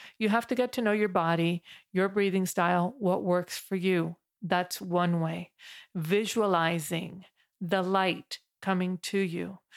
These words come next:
surrounding yourself with a pleasing color, whether it's green or pink or blue or white or golden light surrounding you, shielding you,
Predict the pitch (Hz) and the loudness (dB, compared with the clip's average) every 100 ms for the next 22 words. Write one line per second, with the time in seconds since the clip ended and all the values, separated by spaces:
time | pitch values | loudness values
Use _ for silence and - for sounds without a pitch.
0 | - - - 190 190 196 208 202 185 180 | -20 -6 -2 2 2 4 2 2 2 0
1 | - 185 180 196 190 - _ - 202 214 | 0 -2 0 0 0 -4 _ -4 -2 0
2 | 220 214 214 220 214 - - 190 175 160 | -2 0 0 0 -2 -4 -2 0 0 -2
3 | - - - - 190 196 202 196 - - | -8 -18 -20 -4 0 2 0 -2 -10 -6
4 | 202 196 190 170 170 - 202 202 180 - | -4 0 0 2 -2 -2 0 2 0 -2
5 | 185 156 190 196 202 180 170 170 156 175 | -8 -6 -2 0 0 0 -2 -2 -6 -4
6 | 190 196 190 - 190 185 151 - 190 208 | 0 0 -2 -4 -6 -4 -6 0 2 2
7 | 226 214 190 175 185 185 - - 185 180 | 2 0 0 2 2 2 -2 -4 0 2
8 | 180 208 226 208 180 170 170 160 - 240 | 4 4 2 2 0 -2 -2 -4 -2 0
9 | 285 294 202 185 170 165 165 - | 2 2 2 2 2 0 -4 -8